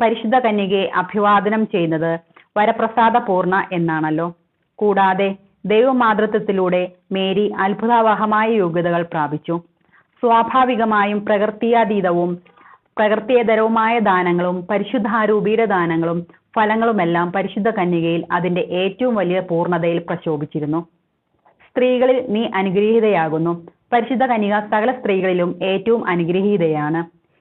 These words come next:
ഈ ലോകത്തിൽ ജനിച്ചിട്ടുള്ള മറ്റു വ്യക്തികൾക്ക്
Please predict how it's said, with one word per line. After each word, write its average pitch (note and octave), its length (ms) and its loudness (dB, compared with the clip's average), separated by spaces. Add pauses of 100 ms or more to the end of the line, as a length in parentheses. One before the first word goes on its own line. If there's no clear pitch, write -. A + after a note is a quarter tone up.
(140)
ഈ C4+ 120 0
ലോകത്തിൽ A3 400 0
ജനിച്ചിട്ടുള്ള G3 760 0
മറ്റു - 300 -4
വ്യക്തികൾക്ക് F3+ 720 -2